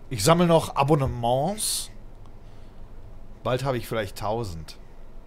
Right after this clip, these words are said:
Dann muss ich, äh, YouTube dafür zahlen, dass Leute meine Sachen angucken. Ob sie es wert sind, weiß ich nicht.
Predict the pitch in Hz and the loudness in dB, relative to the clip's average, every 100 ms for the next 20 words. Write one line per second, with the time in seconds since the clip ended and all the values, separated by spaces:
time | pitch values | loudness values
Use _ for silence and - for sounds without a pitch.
0 | - - - - - - 98 107 120 107 | -14 -14 -14 -14 -14 -12 -10 -6 -4 -4
1 | 104 - 117 107 127 151 131 - 117 101 | -6 -4 -4 -2 -2 -2 -4 -2 -2 -2
2 | - - 165 147 110 87 80 - - - | -2 4 6 6 4 -2 -8 -12 -14 -14
3 | - - 98 - 110 107 113 101 92 - | -14 -10 -8 -2 -2 0 -2 -4 -4 -10
4 | - - - - - 110 113 101 151 117 | -14 -14 -16 -14 -8 -6 -4 -2 -4 -4
5 | 85 85 - 98 90 82 - - - - | -8 -10 -8 -8 -8 -10 -12 -16 -16 -16
6 | - - - - - - - - - - | -16 -16 -14 -16 -16 -16 -16 -14 -14 -14
7 | - 113 - 113 175 143 170 190 - - | -6 -4 0 2 4 6 6 6 4 2
8 | 185 180 135 127 107 110 101 98 | 0 0 2 2 2 -4 -6 -8